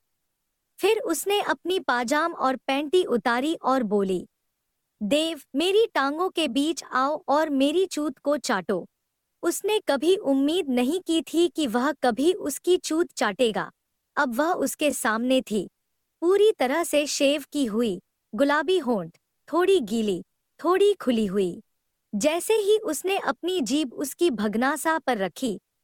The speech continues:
वह चिल्ला उठी, "आह!" उसने थोड़ी देर तक चाटा।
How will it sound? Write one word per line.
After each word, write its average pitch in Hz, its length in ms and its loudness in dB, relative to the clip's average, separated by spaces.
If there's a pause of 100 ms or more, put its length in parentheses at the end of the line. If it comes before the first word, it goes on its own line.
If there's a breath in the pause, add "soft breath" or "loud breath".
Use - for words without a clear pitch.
(120)
वह 339 200 2
चिल्ला 285 460 0
उठी, 214 440 -4 (720)
"आह!" 269 280 0 (420)
उसने 415 360 0
थोड़ी 370 420 2
देर 269 400 0
तक 302 220 0
चाटा। 196 420 -2